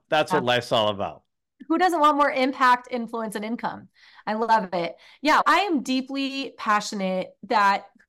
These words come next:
Speaker 2: who we are as leaders directly impacts what we're able to create in our business, and that our businesses will never grow beyond our capacity to lead them. And so if we want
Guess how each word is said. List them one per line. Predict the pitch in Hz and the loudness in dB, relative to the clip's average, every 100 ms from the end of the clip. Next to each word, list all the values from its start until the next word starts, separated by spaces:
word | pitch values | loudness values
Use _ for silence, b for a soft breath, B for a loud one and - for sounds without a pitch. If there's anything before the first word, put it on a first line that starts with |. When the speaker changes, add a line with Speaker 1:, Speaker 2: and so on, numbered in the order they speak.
| - | -4
Speaker 2:
who | 294 311 320 | 0 0 -2
we | 262 233 | -6 -6
are | - 190 185 220 226 - | -4 -2 -2 -4 -4 -2
as | 196 202 | -2 -2
leaders | 214 190 175 226 285 330 - - _ b b b b b _ - 208 | -8 -8 -6 -6 -6 -8 -14 -18 _ b b b b b _ -16 -6
directly | 240 247 233 240 262 302 285 - | -2 0 2 0 -2 -6 -6 -6
impacts | 233 220 214 170 - - - | -6 -4 0 0 0 -8 -16
what | 220 226 - | -4 -2 -2
we're | 226 | -4
able | 208 196 | -6 -6
to | 196 | -8
create | - 190 | -8 -10
in | 180 | -8
our | 175 | -10
business, | 165 156 - 185 185 - - | -10 -14 -14 -14 -14 -10 -4
and | 214 | -2
that | 208 196 - | 0 0 0
our | 220 | 0
businesses | 220 208 285 285 233 - 185 185 | 2 0 0 -2 -6 -4 -4 -4
will | 185 226 247 | -2 0 2
never | 233 202 202 226 262 285 - - | 0 -2 -2 0 0 -2 -12 -18
grow | 175 208 196 254 | -8 -2 0 0
beyond | 233 214 196 202 247 254 - | -2 0 2 2 0 -4 -2
our | 208 214 | 0 0
capacity | 214 196 185 175 196 185 | -4 -6 -4 -4 -8 -12
to | - | -8
lead | 196 214 - | -6 -6 -6
them. | 180 - - B B B - | -10 -10 -20 B B B -6
And | 226 | -2
so | 240 247 - | 0 0 0
if | 302 294 | 0 0
we | 285 254 | -2 -2
want | 208 214 294 | 0 2 2